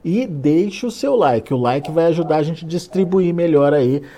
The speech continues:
todas as informações e, é, obviamente, as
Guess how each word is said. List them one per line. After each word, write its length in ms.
todas 320
as 280
informações 1160
e, 280
é, 1040
obviamente, 840
as 260